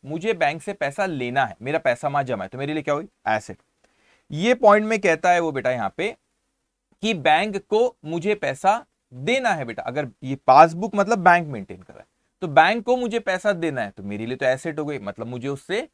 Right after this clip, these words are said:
लेना है। तो स्टार्टिंग पॉइंट हो सकता है कि वो ऐसा दे, डेबिट बैलेंस as per cash book और क्रेडिट बैलेंस as per passbook, इस तरीके से आपको हो सकता है स्टार्टिंग पॉइंट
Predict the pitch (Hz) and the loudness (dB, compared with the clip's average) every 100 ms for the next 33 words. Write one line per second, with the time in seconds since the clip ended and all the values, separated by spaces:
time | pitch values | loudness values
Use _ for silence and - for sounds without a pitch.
0 | _ 98 110 120 120 _ _ _ _ _ | _ -10 -8 -6 -10 _ _ _ _ _
1 | 190 - 185 185 220 208 214 202 175 185 | -6 6 6 6 0 0 0 0 0 -4
2 | - 196 180 175 165 135 139 165 170 131 | 0 0 0 0 2 2 0 -2 0 -2
3 | 117 131 139 139 147 143 - 139 131 120 | -2 2 4 4 2 -12 -10 -4 0 0
4 | 127 127 135 _ 101 101 107 107 107 98 | 0 -8 -10 _ -6 -6 -8 -8 -6 -2
5 | 101 110 117 - 254 320 _ _ _ 92 | -2 -4 -14 -10 -10 -10 _ _ _ -6
6 | 92 - - 135 - 120 117 120 117 - | -6 -14 -18 -16 -12 -12 -12 -8 -8 -8
7 | 117 113 - 117 - 101 113 113 123 | -16 -16 -16 -14 -8 -8 -8 -12 -12